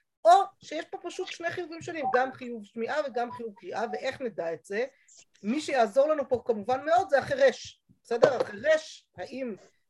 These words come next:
הרי החירש, אם הוא חירש שמדבר, מצליח להשמיע, אבל הוא לא שומע בעצמו את מה שהוא אומר, אז למי שאומר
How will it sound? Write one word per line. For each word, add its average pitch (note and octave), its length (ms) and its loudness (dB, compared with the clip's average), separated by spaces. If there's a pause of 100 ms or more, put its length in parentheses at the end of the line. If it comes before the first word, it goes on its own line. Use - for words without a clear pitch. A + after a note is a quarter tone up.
הרי G3 140 0
החירש, C#4 540 0
אם C4+ 160 -8
הוא B3+ 200 -2
חירש A#3 300 -2
שמדבר, F#3+ 680 -2
מצליח A3+ 500 -4
להשמיע, G3+ 760 -4
אבל F3 120 -8
הוא F3+ 100 -8
לא G#3+ 80 -6
שומע A3+ 360 -2
בעצמו G#3 420 -6
את A3 120 -14
מה G#3 100 -8
שהוא A#3+ 260 -12
אומר, D#4+ 340 4 (460)
אז F3+ 220 -8 (440)
למי F#4 420 0
שאומר A3+ 560 2